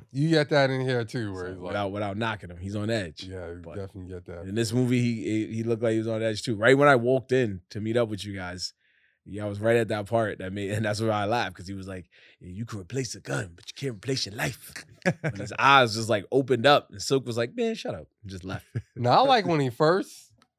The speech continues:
Speaker 1: when he first has to talk to him, try to get in, he's like, "Yo, you don't wanna fuck with Saint." He's like, "Oh, but I do." <laughs> And he had, like, this
Speaker 3: <laughs>
Speaker 1: Joker smile, the only emotion he shows in the entire movie.
Speaker 2: Yeah.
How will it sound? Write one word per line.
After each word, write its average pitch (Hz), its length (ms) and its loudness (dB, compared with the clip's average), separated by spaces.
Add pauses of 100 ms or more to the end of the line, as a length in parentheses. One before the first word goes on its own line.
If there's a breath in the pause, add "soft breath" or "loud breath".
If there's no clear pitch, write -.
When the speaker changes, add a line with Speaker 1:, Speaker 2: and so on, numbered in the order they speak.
(120)
Speaker 1:
when 120 180 -2
he 131 100 0
first 170 420 0
has 131 160 2
to 117 80 -8
talk 117 300 0
to 117 100 -4
him, 107 120 -4
try 120 240 0
to 117 60 -4
get 117 160 0
in, 151 260 2 (460)
he's 117 100 -2
like, 117 140 0
"Yo, 110 100 0
you 117 120 2
don't 135 100 4
wanna 123 140 4
fuck - 220 2
with 110 120 -6
Saint." 139 240 0
He's 113 120 -2
like, 107 80 -2
"Oh, 110 160 2
but 92 140 -2
I 90 120 2
do." - 420 2
<laughs> - 20 -12
And 180 220 2
he 190 60 4
had, 180 100 2
like, 160 160 0
this 143 100 -4
Speaker 3:
<laughs> 101 60 -6
Speaker 1:
Joker 180 320 0
smile, 202 480 2 (180 soft breath)
the 190 120 0
only 175 240 6
emotion 170 360 2
he 151 80 -2
shows 151 300 -4
in 135 80 -6
the 127 60 -6
entire 131 300 -6
movie. 107 400 -8
Speaker 2:
Yeah. 120 340 6